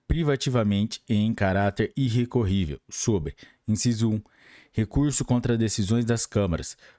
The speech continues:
quando não tenham sido unânimes ou, sendo unânimes,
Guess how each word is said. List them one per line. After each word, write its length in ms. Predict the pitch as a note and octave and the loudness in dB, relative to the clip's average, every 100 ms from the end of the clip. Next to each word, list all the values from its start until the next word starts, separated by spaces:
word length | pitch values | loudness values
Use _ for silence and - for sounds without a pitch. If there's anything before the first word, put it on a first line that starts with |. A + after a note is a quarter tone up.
| _ | _
quando 320 | G#2+ A2 G#2 | 0 2 2
não 160 | F#2+ F#2+ | 0 0
tenham 380 | G2 G2+ G2 | 0 0 2
sido 380 | F#2 - G#2 - | 0 0 -2 0
unânimes 640 | B2+ A2+ G#2 G2+ A2 - - _ | 0 2 2 0 0 -4 -12 _
ou, 280 | B2+ B2 C#3 - | 0 0 -2 -6
sendo 360 | - G#2 F#2+ | -2 0 0
unânimes, 500 | A#2 D3 G2+ G2 G2 | 0 0 0 0 -2